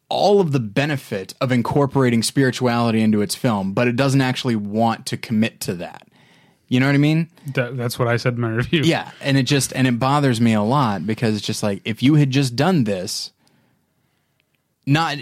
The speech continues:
Speaker 1: I, not merely as a, as a Christian, but also as a viewer, I think I'd be much more willing to go where you want to go. But as it is, you feel the need to bring everything down to, like, an understandable level, except you're ha-, you're, you're talking about,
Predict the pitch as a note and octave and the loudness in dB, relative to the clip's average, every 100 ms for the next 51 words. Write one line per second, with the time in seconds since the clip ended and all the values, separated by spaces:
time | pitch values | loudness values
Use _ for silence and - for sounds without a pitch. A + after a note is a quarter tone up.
0 | - G2 - C#3+ D#3 D3 C3+ C#3 C#3 C#3 | -12 -16 -6 -2 0 0 2 2 2 2
1 | B2+ A#2+ A2+ G#2+ A2 G#2+ G2 G2+ F#2+ C3 | 4 4 2 0 -2 -2 -2 -4 -4 -2
2 | G#3 C#3 B2+ B2+ C3 B2 A#2 A2 G#2 D#3+ | 0 0 2 2 2 0 0 -2 -2 0
3 | D#3+ A#2+ G2 - D3 B2+ A#2+ A#2 B2 B2+ | 2 2 0 -2 -2 -2 0 0 0 -2
4 | C3 A#2+ A2 A#2 A2 G#2 G2 A2 G#2+ G#2 | -2 0 2 0 0 -4 -4 -2 -2 -4
5 | G2 G#2+ G#2 G#2 - G2 F#2+ G#2+ F2 F2+ | -2 -2 -2 -4 -6 -8 -2 -2 -2 -4
6 | A#2 B2 A#2 D3+ B2 - - - - _ | -2 -2 0 0 0 -4 -18 -20 -20 _
7 | A#2+ A#2+ A2 - D3+ C3+ A#2+ A#2+ B2 G#2+ | -2 0 0 0 0 2 0 2 0 -2
8 | - A2 G#2 G2 _ _ _ _ _ _ | -4 -4 -4 -6 _ _ _ _ _ _
9 | - A2 C3+ D3 C3 C3 B2+ A#2 A#2+ B2+ | -12 -2 0 2 2 0 2 0 2 2
10 | A#2+ - A#2 A2 A2+ A#2+ B2+ - C3+ B2+ | 0 0 -2 0 0 0 0 0 0 0
11 | A2+ C3+ D3+ C3+ C#3+ C#3 - - E3+ E3 | 0 0 0 0 -2 -4 -8 -6 0 2
12 | F#3 F3+ E3+ E3 - D#3 C#3+ E3 D3+ C3+ | 2 2 0 0 0 -4 -2 -2 0 0
13 | B2+ | -2